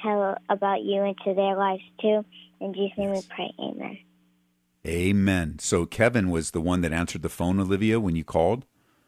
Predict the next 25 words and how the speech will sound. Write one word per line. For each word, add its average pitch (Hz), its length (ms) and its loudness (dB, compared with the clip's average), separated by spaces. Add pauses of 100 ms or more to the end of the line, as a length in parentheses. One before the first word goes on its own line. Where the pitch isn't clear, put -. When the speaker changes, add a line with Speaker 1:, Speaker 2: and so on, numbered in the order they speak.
(260)
Speaker 1:
Yeah. - 100 -20 (100)
Speaker 2:
And 78 160 -4
here's 92 280 0
what 92 100 2
he 85 60 2
said 82 220 0
about 76 300 -2
you. 73 100 -8
You 69 160 -6
ready? 82 300 -2 (640)
Speaker 1:
Yeah. 202 160 0 (440)
Speaker 2:
He 90 140 -2
said, 78 320 -2
"Olivia's 92 520 4
been 98 180 2
on 92 160 2
hold 82 560 2 (400)
for," 78 1000 -2 (180)
let 85 80 -6
me 80 80 -6
see, 76 500 -6
I 80 60 -10
lost 73 380 -12
it 76 80 -6
here. 71 200 -6